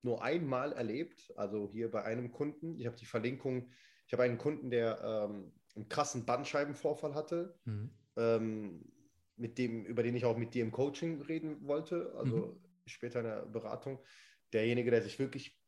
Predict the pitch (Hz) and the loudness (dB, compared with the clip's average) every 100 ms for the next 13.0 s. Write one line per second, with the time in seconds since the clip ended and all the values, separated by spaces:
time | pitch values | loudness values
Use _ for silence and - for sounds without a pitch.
0 | _ 113 120 120 110 113 - - - _ | _ -4 4 4 4 2 -6 -8 -12 _
1 | _ 127 101 165 170 143 107 131 123 120 | _ 4 6 6 4 -4 2 6 6 4
2 | - 185 160 120 120 113 104 107 127 110 | 0 0 2 2 4 4 4 0 0 0
3 | - 120 110 104 104 127 - - 135 107 | 2 2 2 2 2 0 -2 -2 0 0
4 | 117 120 - 151 135 120 120 147 139 - | 0 0 -2 -2 0 0 -2 -2 -4 -4
5 | 165 151 131 - - - 113 127 151 - | -6 0 0 0 -12 -12 -4 0 0 4
6 | 123 107 147 143 120 - 110 127 160 139 | 2 4 -2 -2 -4 -4 0 4 4 2
7 | 113 104 120 135 - 143 113 131 123 110 | 0 -2 0 0 2 0 0 -2 -4 -4
8 | - - - - 160 - - - _ _ | -6 -8 -10 -8 -8 -8 -18 -20 _ _
9 | _ - 104 131 160 143 135 135 127 - | _ -6 -2 0 0 0 0 0 -4 -8
10 | _ - 117 104 160 190 196 165 165 127 | _ -4 -2 0 -2 0 0 2 0 -2
11 | - - _ _ _ 117 117 - 127 147 | -6 -12 _ _ _ -2 -2 -4 -2 -2
12 | - 139 127 120 120 113 - 127 170 | -2 -2 -2 -2 -2 -2 -2 -2 -2